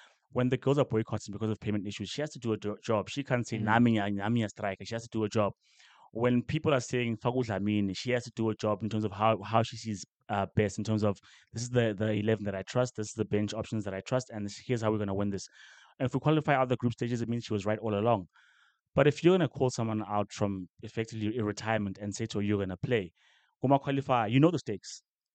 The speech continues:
Speaker 1: And mind you, what, a month ago, there was friendlies, as you point out, against U-, U S A. Two, two, two, two games that she could have gotten the record in.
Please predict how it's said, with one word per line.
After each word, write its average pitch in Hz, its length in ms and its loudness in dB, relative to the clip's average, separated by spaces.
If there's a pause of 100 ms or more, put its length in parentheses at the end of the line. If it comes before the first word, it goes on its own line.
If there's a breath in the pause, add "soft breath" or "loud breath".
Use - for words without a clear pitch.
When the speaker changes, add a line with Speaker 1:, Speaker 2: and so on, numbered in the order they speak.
(300)
Speaker 1:
And 113 260 0 (160)
mind 120 300 2
you, 117 140 -2
what, 107 180 0
a 107 40 0
month 117 280 -2
ago, 107 200 -6
there 104 120 -4
was 104 180 -4
friendlies, 107 300 -4
as 98 100 -4
you 101 100 -4
point 104 280 -4
out, 101 160 -2
against 101 320 -4
U-, 117 160 0 (200)
U 110 40 4
S 107 120 0
A. 95 160 -4 (160)
Two, 175 220 -6
two, 202 160 -6 (160)
two, 185 300 -4
two 185 80 -2
games 104 360 -2
that 110 100 -6
she 120 120 -6
could 123 140 -4
have 110 100 -4
gotten 107 340 -4
the 101 120 -4
record 104 260 -6
in. 196 180 -6